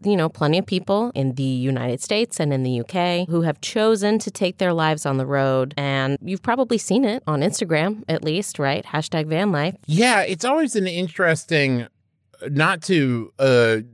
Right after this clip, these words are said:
Speaker 2: sidestep into a world I'm not, uh, into, like, a topic that I'm not fully versed on. But it is always interesting 'cause I think there's the side of it of people who are like, "This is a choice that I've made for Maya."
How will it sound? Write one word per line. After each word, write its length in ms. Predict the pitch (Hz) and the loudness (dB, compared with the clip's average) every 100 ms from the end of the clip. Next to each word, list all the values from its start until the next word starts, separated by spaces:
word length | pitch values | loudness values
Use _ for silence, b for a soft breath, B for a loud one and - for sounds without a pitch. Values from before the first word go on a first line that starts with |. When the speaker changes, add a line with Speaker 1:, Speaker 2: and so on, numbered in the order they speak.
| 123 | -16
Speaker 2:
sidestep 640 | 127 139 135 123 135 120 110 | -6 -2 0 0 0 -2 -2
into 340 | 123 120 123 | -4 0 0
a 40 | |
world 340 | 107 107 117 113 | 0 0 0 2
I'm 140 | 104 | 2
not, 280 | 107 104 98 _ | 0 -2 -6 _
uh, 140 | 117 117 | 0 0
into, 240 | 110 113 113 | 0 -2 -2
like, 140 | 92 | -2
a 120 | 92 | -4
topic 420 | 80 101 98 123 | -4 -4 -2 -4
that 160 | 107 98 | -4 -4
I'm 140 | 98 101 | -4 -4
not 160 | 95 | -6
fully 240 | - 107 92 | -6 -4 -4
versed 320 | 92 95 - | -4 -6 -6
on. 220 | 120 117 | -6 -2
But 100 | 139 | 2
it 120 | 156 170 | 2 2
is 180 | 175 | 2
always 240 | 175 139 120 | 2 2 0
interesting 480 | 117 127 110 - 113 | -4 -4 -4 -4 -6
'cause 140 | 98 | -4
I 180 | 104 107 | -6 -8
think 340 | - 135 127 - - | -4 -6 -6 -10 -6
there's 540 | 120 110 107 - - - | -2 0 0 -4 -12 -10
the 320 | 110 107 95 | -6 -4 -6
side 320 | - 127 117 | -4 0 2
of 80 | 117 | 2
it 80 | 110 | 0
of 160 | 107 - | -2 -2
people 260 | 117 104 | -4 -2
who 80 | 104 | -2
are 80 | 104 | 0
like, 220 | 95 85 | -2 -2
"This 180 | 117 107 | -4 -4
is 120 | 101 | -8
a 60 | 101 | -6
choice 280 | 113 98 - | -2 -4 -2
that 80 | 95 | -4
I've 140 | 92 | -4
made 220 | 95 92 85 | -4 -6 -6
for 120 | 95 | -8
Maya." 380 | 90 90 90 | -6 -6 -8